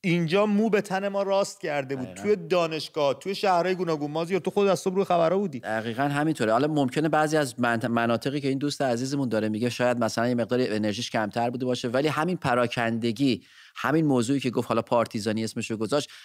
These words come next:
Speaker 2: همین پراکندگی باعث می‌شه که، اه، دستگاه سرکوب سردرگم بشه، اه، و نتونه اونو ک-، ما-، ما-، کنترل کنه. شاید اگه همه جمع می‌شدن، از نظر عدد، عدد و رقم ممکنه یه مقداری بزرگتر باشه، ولی سرکوبش بسیار آسان‌تر می‌شد.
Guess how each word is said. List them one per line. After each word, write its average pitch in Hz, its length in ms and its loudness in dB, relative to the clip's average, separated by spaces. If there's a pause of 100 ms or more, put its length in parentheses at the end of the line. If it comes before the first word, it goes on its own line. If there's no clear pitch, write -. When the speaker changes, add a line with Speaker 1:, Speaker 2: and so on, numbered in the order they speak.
Speaker 2:
همین 160 320 -2
پراکندگی 117 840 0
باعث 135 340 2
می‌شه 143 200 -2
که، 147 240 0 (320)
اه، 107 160 0
دستگاه 117 420 0
سرکوب 113 420 -2
سردرگم 104 640 0
بشه، 131 360 -2 (300)
اه، 101 80 -4
و 101 340 2
نتونه 123 380 -2
اونو 135 140 0
ک-، - 180 -10
ما-، 127 240 0
ما-، 117 220 -2
کنترل 120 420 -2
کنه. 123 220 -2
شاید 135 300 0
اگه 127 120 2
همه 120 260 0
جمع 123 200 0
می‌شدن، 120 440 -4
از 110 280 -4
نظر 120 200 2
عدد، 110 500 0
عدد 113 260 0
و 117 240 2
رقم 117 260 2
ممکنه 135 400 0
یه 135 60 0
مقداری 135 300 0
بزرگتر 123 400 0
باشه، 131 160 -2
ولی 135 100 0
سرکوبش 131 420 0
بسیار 131 280 0
آسان‌تر 131 440 0
می‌شد. 101 220 -2